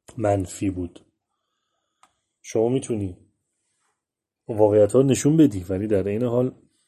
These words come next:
اولاً یه واقعیت بزرگتری هست که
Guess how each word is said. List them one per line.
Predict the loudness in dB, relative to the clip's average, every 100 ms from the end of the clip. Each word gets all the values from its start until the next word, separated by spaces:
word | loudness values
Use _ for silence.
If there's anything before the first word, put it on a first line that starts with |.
| _ _ _ _ _ _ _ _ _ _ _ _ -8
اولاً | -4 2 2 4
یه | 4
واقعیت | 2 4 2
بزرگتری | 2 0 0 0 0 0 0
هست | 0 -2 -2 -12
که | -4 0 0 -2